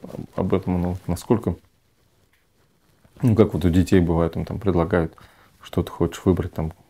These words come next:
суперсилу или еще что-то там. Или там, ну, да, тоже как бы внутри меня звучал вопрос, вот, ну, дай, дай тебе там, ну, там, все богатства земли, там, миллионы, миллиарды долларов, или вот хотя бы одну минуту провести с Давидом.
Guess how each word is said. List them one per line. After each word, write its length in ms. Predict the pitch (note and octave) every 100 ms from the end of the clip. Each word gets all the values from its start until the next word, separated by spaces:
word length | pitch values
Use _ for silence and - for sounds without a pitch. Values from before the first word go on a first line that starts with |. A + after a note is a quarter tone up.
| _ - -
суперсилу 560 | - F2+ - G#2 F#2+
или 100 | D#2+
еще 220 | F#2+ -
что-то 280 | G#2 - G#2+ _
там. 140 | - - _ _ _ - _ -
Или 100 | F2
там, 240 | D#2 D#2 D#2
ну, 120 | G2+
да, 140 | D#2+ D#2 _ - _
тоже 120 | - G2
как 180 | F2
бы 120 | E2+ E2 -
внутри 340 | G2 F#2+ F2+ F#2+
меня 220 | F2 E2+
звучал 300 | E2+ E2 F2+
вопрос, 280 | F2 F#2 F#2
вот, 120 | G#2
ну, 120 | G2 E2+
дай, 200 | E2+ F#2+
дай 360 | G2+ - G2
тебе 180 | G2 F2
там, 200 | F2 E2+ - - _ _ _ _ _
ну, 100 | -
там, 220 | - D#2 D#2+ _ _ _ _ _ _ _ _
все 160 | - E2+
богатства 480 | E2+ E2+ D#2+ -
земли, 280 | E2 F2 F2
там, 220 | F#2+ D#2 D#2+
миллионы, 640 | A2 E2 E2 E2 F2 E2+ E2 E2+
миллиарды 380 | E2+ E2+ E2+ F2
долларов, 420 | E2 F#2 F2+ D#2+
или 80 | E2+
вот 140 | E2+
хотя 300 | - F2 -
бы 100 | F2
одну 180 | E2+ F#2
минуту 340 | F2+ F2+ G#2 -
провести 380 | - F2 E2+ -
с 120 | -
Давидом. 420 | E2+ G2 G2+ E2+